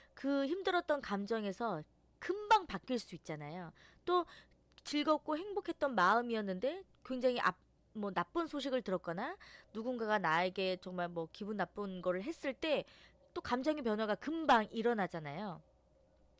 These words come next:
감정은 우리가 생각하는 것보다 굉장히 빨리 생겨납니다. 게다가 부정적인 단어는 그에 걸맞게 부정적인 감정을 창조하게 되는 거죠.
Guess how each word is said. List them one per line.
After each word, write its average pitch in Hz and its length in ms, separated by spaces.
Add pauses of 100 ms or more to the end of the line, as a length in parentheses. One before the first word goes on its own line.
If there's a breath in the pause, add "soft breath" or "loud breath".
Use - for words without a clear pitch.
(140)
감정은 277 580
우리가 269 300
생각하는 320 480
것보다 226 260
굉장히 339 680 (140)
빨리 330 580 (260 loud breath)
생겨납니다. 214 800 (360 loud breath)
게다가 226 460
부정적인 269 560
단어는 196 600 (260)
그에 311 300
걸맞게 196 680 (340 loud breath)
부정적인 285 680
감정을 214 480
창조하게 392 500
되는 156 220
거죠. 147 380